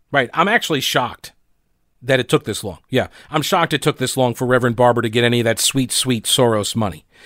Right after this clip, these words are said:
Details on how much he's getting, not disclosed, but it's likely to dwarf previous fundraising. The nonprofit's most recent tax filing reported that Repairers of the Breach received a combined eight point nine million dollars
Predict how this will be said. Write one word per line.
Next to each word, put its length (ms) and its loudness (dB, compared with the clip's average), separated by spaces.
Details 420 0
on 100 0
how 140 2
much 180 0
he's 160 -6
getting, 540 2
not 240 2
disclosed, 720 4
but 360 -2
it's 200 -4
likely 380 0
to 220 -2
dwarf 500 2
previous 480 0
fundraising. 580 0
The 100 -4
nonprofit's 600 -2
most 300 -2
recent 480 0
tax 280 -2
filing 400 2
reported 480 0
that 140 0
Repairers 580 0
of 140 2
the 80 -2
Breach 400 0
received 480 0
a 80 0
combined 720 0
eight 340 0
point 420 0
nine 560 2
million 440 6
dollars 500 2